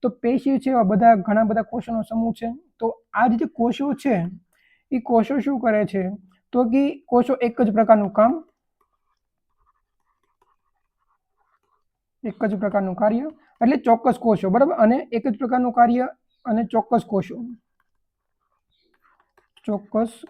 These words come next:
કોષો, કે ચોક્કસ કોષો છે એ શું કરે છે? ચોક્કસ પ્રકારનું કાર્ય કરે છે, એક જ પ્રકારનું કામ કરે છે. એવા કોષોના સમૂહને શું કહેવામાં આવે છે? પેશી કહેવામાં આવે છે. For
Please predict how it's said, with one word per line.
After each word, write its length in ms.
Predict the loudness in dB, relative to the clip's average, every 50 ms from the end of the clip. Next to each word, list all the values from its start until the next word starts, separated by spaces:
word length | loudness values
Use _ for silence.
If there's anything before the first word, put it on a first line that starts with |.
| _ _ 2
કોષો, 380 | 2 2 2 2 -2 -8 -8
કે 360 | -8 -10 -14 -18 _ -8 -8 -4
ચોક્કસ 400 | -2 -2 -2 0 0 0 0 0
કોષો 340 | 0 -2 0 0 0 -2
છે 100 | -2 0
એ 80 | 0 0
શું 140 | -2 -2 -2
કરે 140 | -2 -2 -2
છે? 120 | -2 -4
ચોક્કસ 440 | -4 -2 -4 -4 -2 -2 -2 -2 0
પ્રકારનું 360 | -2 0 4 4 4 4 2
કાર્ય 260 | 0 0 0 2 0 -2
કરે 260 | -2 -2 -2 -2 -2
છે, 120 | -2 -4
એક 160 | -4 -2 -2
જ 100 | -4 -4
પ્રકારનું 360 | -2 -4 -2 -2 -2 -2 -2 -4
કામ 240 | -6 -6 -8 -8
કરે 280 | -6 -6 -4 -4 -4 -6
છે. 240 | -4 -6 -6 -6 -6 _ _ _ _ _ -4
એવા 200 | -2 0 0 0
કોષોના 380 | 0 0 -4 -2 -2 -4 -4 -4
સમૂહને 400 | -4 -4 -4 -4 -2 -2 -4 -4
શું 160 | -6 -8 -10
કહેવામાં 260 | -8 -8 -6 -4 -4
આવે 80 | -4 -4
છે? 120 | -6 -10
પેશી 360 | -14 _ -6 -6 -6 -6 -8
કહેવામાં 320 | -10 -6 -6 -6 -4 -4 -6
આવે 40 | -6
છે. 100 | -8 -12
For 280 | -12 -8 -8 -8 -8